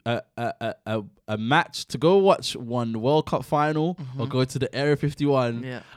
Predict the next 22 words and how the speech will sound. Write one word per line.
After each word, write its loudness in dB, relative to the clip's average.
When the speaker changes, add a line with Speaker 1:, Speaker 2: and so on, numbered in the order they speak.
Speaker 1:
I'm -2
going -4
to -12
Area -6
fifty-one. -10
I'm -6
not -4
go-, -4
and 0
I'm 2
a 2
big 2
football -2
fan. -4
I'm -6
not -6
going -2
to -2
a 0
World -2
Cup -12
final. -4